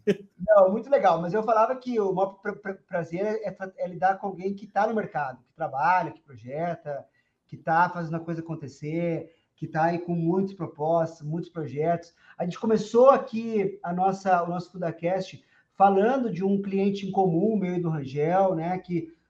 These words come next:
projetamos pra esse mesmo cliente. Então, olha que legal isso, né? A gente tá realmente em contato com pessoas que tão no mercado,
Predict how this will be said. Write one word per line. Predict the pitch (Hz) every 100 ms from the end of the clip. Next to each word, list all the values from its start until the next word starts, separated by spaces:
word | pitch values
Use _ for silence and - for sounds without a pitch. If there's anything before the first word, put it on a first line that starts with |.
| _
projetamos | 156 160 165 180 196
pra | - 185
esse | 175
mesmo | 175 165
cliente. | - 139 147 185 196 196 - _ _
Então, | 226 240 226
olha | 226 320
que | 320
legal | 254 202 202 196 175
isso, | 160 - 147
né? | 156 196 214
A | 202
gente | 220 247
tá | - 294 302
realmente | 254 247 269 - 302 - - _ _
em | 202
contato | 226 247 - 226 269 262
com | 254 247
pessoas | 247 - 254 254
que | -
tão | 233
no | 233
mercado, | 214 165 190 233 240 220 202